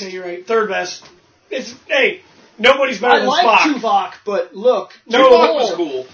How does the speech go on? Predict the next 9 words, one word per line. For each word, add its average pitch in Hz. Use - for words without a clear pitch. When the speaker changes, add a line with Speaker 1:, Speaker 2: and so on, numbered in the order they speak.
Speaker 2:
T'Pol 254
was 180
very 214
interesting 156
because 185
Speaker 1:
She 214
fought, 220
she 214
fought 220